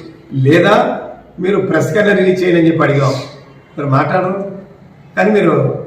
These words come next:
ఇదే మాట చెప్తూ ఉంటారు ఎక్కడికి వెళ్ళినా, ఆయన ఏం చేశాడు, ఆయన ఏం చేశాడని. అంటే ఈ తెలుగుదేశం గవర్నమెంట్ మారిపోయిన తర్వాత, వైఎస్ఆర్ ప్రభుత్వం వచ్చిన తర్వాత, ఈ ఐదు సంవత్సరాల్లో ఈ వైఎస్ఆర్ ప్రభుత్వం తెలుగుదేశం ఎమ్మెల్యేలకి ఒక్క రూపాయి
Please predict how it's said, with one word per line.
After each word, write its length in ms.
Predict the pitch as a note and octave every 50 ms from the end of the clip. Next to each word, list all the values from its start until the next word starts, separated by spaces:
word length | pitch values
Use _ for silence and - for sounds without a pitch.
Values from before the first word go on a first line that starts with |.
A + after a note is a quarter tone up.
| - -
ఇదే 200 | - D#3 F#3+ G3
మాట 260 | - F3+ F3+ F3+ E3
చెప్తూ 200 | F3+ E3 - F3+
ఉంటారు 180 | F3 E3 E3 E3
ఎక్కడికి 240 | D#3 D#3 D#3 D#3 D#3
వెళ్ళినా, 280 | D#3 D3 C#3 C3+ - - - - - -
ఆయన 100 | D#3 D3+
ఏం 260 | D#3 D#3+ E3 E3 E3
చేశాడు, 220 | E3 C#3+ F3 F#3 F3+
ఆయన 100 | D#3+ D3
ఏం 200 | C#3+ D3 D3 D3+
చేశాడని. 380 | D3 C3+ C#3 C3+ - - - - - - - - - - - - - - - - - -
అంటే 180 | B2 B2 -
ఈ 320 | F#3+ F3+ D#3+ D3 B2+ - -
తెలుగుదేశం 460 | C3+ C#3+ E3 E3 F3+ F#3 - - F#3
గవర్నమెంట్ 560 | F3 E3+ E3 F3 F3 E3+ E3 E3+ F3 D#3+ - E3 C#3 C3 - - - - - - -
మారిపోయిన 460 | B2+ D3 D#3+ D#3 D3+ F3 E3 D3+ C3+
తర్వాత, 600 | C#3 C#3+ D3+ E3 F3 E3 D#3 - - - - - - - - - - - - -
వైఎస్ఆర్ 540 | B2 B2 C#3 E3 F#3 E3+ - F#3+ F3+ F3 E3
ప్రభుత్వం 400 | E3+ F3+ E3 E3+ E3 - E3 C#3+
వచ్చిన 220 | C3 - D3+ C3 B2+
తర్వాత, 640 | C3+ C3+ D3 E3+ F3+ F3 E3 - - - - - - - - - - - -
ఈ 180 | C3 C3 C3 C3
ఐదు 200 | C3 C#3+ E3 E3+
సంవత్సరాల్లో 880 | D#3+ F3 E3 D3+ - E3 D3+ C#3+ C3 C3 B2 C3 - - - - - - - - - - B2
ఈ 100 | B2+ A#2+
వైఎస్ఆర్ 480 | - C3 D3 F3 F3+ E3 F3 E3+ D#3 C#3
ప్రభుత్వం 600 | B2+ C#3 B2+ B2 B2 - - - - - - - - - - - - - - - - -
తెలుగుదేశం 500 | C3+ C3+ D#3+ F3 F3+ F3 F3+ - F3+ F3
ఎమ్మెల్యేలకి 920 | D#3+ D3+ D3 D3 C#3+ C#3 D3 C#3 C#3 - C3+ D#3+ G3 A3+ - - - - - - - - - - G#2+ A#2
ఒక్క 280 | B2 D3+ D3+ D3+ - G#3
రూపాయి 540 | G#3 G3+ G#3 G#3 G3+ G#3+ G#3 - - -